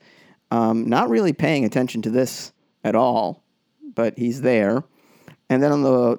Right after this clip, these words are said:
telephone line above is, uh, a blue bird. Just one blue bird.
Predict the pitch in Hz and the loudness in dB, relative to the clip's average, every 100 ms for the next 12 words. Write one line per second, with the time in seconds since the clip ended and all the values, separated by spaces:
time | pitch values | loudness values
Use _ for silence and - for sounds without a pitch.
0 | - - 254 143 117 120 120 117 117 - | -2 0 0 0 0 0 0 0 -2 -6
1 | 135 127 120 120 - - _ - 120 110 | -4 0 0 -2 -8 -20 _ -2 0 2
2 | 110 - - 113 113 - 127 120 127 127 | 0 -4 -2 0 0 0 0 0 0 2
3 | 127 - 107 101 - - _ - 147 175 | 0 0 -2 -2 -6 -14 _ -6 -2 -2
4 | - - 196 139 107 98 78 50 50 | -2 -2 0 0 -2 -4 -4 -8 -8